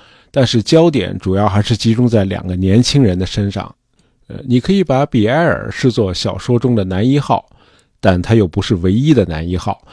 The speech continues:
因为安德烈也应该算是男主角，尽管安德烈在小说结束前很久就已经死去了。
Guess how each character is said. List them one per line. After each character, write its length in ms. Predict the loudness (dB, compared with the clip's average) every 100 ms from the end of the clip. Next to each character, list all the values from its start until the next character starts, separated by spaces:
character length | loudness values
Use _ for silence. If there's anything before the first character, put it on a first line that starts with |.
| -8 2
因 120 | 4
为 120 | 4 2
安 180 | 0 2
德 140 | 2
烈 280 | 4 4 2
也 160 | -4 -4
应 180 | 0 4
该 160 | 4
算 180 | 4 2
是 140 | 0
男 240 | -2 -2 0
主 180 | 0 0
角， 360 | -4 -10 -18 _ _ _ _ -2
尽 200 | 2 4
管 200 | 2 0
安 200 | 0 2
德 80 | 6
烈 160 | 6
在 160 | 6 2
小 180 | 2 2
说 220 | 4 6
结 180 | 6 6
束 200 | 6 4
前 260 | 4 4
很 240 | 4 2 4
久 240 | 0 -2
就 160 | -2 -2
已 40 |
经 160 | 0 -4
死 200 | -6 -10
去 260 | -4 -2 -2
了。 240 | -6